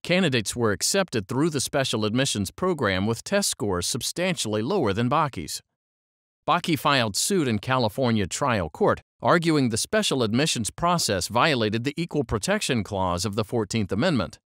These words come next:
Bakke also cited Title Six of the Civil Rights Act of nineteen sixty-four,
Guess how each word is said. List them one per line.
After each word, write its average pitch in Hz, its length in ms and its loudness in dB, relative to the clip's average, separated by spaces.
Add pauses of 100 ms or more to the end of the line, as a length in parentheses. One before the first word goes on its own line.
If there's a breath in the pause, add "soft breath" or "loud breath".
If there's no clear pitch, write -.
(480)
Bakke 127 380 2
also 143 320 0
cited 110 460 -2
Title 123 320 0
Six - 360 0
of 110 120 -4
the 117 80 0
Civil 104 320 0
Rights 135 280 0
Act 95 280 -2
of 101 100 -4
nineteen 95 400 -2
sixty-four, 101 800 -2